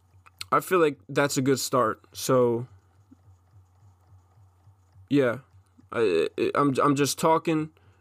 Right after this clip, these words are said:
and, and I'll, I'll start to organize and, and, and get a focus on this as I go. But th-, this is just a start. Th-, this is just to let everyone know in my life that knows me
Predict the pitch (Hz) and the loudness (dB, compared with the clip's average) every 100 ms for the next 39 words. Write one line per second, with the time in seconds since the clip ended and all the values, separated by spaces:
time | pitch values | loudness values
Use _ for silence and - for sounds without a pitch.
0 | _ - 135 - 135 131 127 - 135 135 | _ -2 -2 2 2 2 0 0 2 2
1 | - 143 - 160 143 147 127 - 156 151 | 2 0 0 -2 0 2 2 4 2 2
2 | 151 143 131 127 - 135 131 - - 139 | 2 2 2 0 0 0 0 -2 -4 0
3 | 131 135 131 - 151 143 143 - 135 139 | 0 0 -2 0 0 0 -2 0 2 2
4 | 131 - - 131 135 127 123 123 113 - | 2 -2 -2 0 0 0 0 0 -2 -8
5 | _ _ _ _ _ - - 131 117 - | _ _ _ _ _ -20 -6 -2 -2 -4
6 | _ _ _ _ _ _ _ - 131 - | _ _ _ _ _ _ _ -4 -4 -2
7 | 143 135 123 127 120 123 - 131 110 - | -4 -2 -4 -4 -4 -6 -4 -2 -2 -4
8 | - - - 165 - 185 180 147 175 - | -16 -16 0 0 2 -2 -2 -2 -2 0
9 | 160 160 156 160 160 170 156 160 156 143 | 0 2 2 2 2 0 2 4 4 4
10 | 139 143 139 143 139 135 127 131 139 147 | 2 2 2 2 0 0 0 2 2 2
11 | 127 143 143 117 | 2 2 2 0